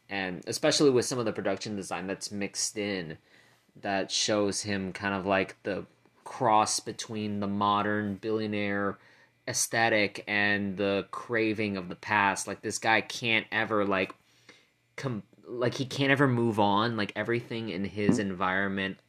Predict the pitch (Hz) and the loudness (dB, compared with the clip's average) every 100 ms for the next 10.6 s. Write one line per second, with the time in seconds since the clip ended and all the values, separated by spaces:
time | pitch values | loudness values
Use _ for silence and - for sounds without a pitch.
0 | _ 107 101 104 101 101 107 101 101 104 | _ 0 0 0 -2 -4 -6 -6 -6 -6
1 | 95 - - 110 113 - 107 107 104 98 | -4 -2 -2 -2 -4 -6 -4 -2 -4 -6
2 | 90 - - 101 - 104 76 - - - | -8 -12 -10 -8 -6 -8 -8 -12 -20 -18
3 | 98 - 117 113 107 107 98 92 104 101 | -6 -6 -4 -4 -2 -2 -4 -4 0 0
4 | - 101 98 104 107 98 95 98 98 71 | 0 -4 -2 -2 0 0 0 -2 -6 -10
5 | 95 92 - - - 120 107 - - - | -8 -8 -6 -6 -4 -2 -2 -4 -18 -20
6 | _ _ _ - 185 160 131 131 190 214 | _ _ _ 0 4 4 4 2 2 2
7 | 185 139 135 117 110 123 113 110 104 107 | -2 0 0 0 -2 -2 0 2 2 2
8 | 107 104 101 107 101 - - 101 98 98 | 0 0 0 0 -2 -8 -8 -6 -4 -4
9 | - 104 98 - 113 104 95 - - - | 0 -2 -2 -4 -2 -2 -2 0 2 2
10 | - 127 127 - _ | -2 0 0 0 _